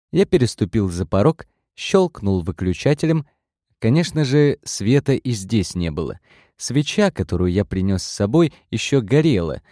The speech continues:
но освещала все лишь на расстоянии нескольких шагов. Я почти ничего не видел вокруг. Оставалось надеяться, что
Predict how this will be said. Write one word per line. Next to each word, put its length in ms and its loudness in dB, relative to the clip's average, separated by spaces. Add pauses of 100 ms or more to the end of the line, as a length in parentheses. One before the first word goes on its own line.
(140)
но 120 2
освещала 800 0
все 320 -2
лишь 240 -2
на 120 0
расстоянии 720 0
нескольких 680 -2
шагов. 500 -2 (420)
Я 200 2
почти 480 -2
ничего 640 0
не 180 0
видел 420 0
вокруг. 480 -2 (280)
Оставалось 600 0
надеяться, 640 0
что 320 0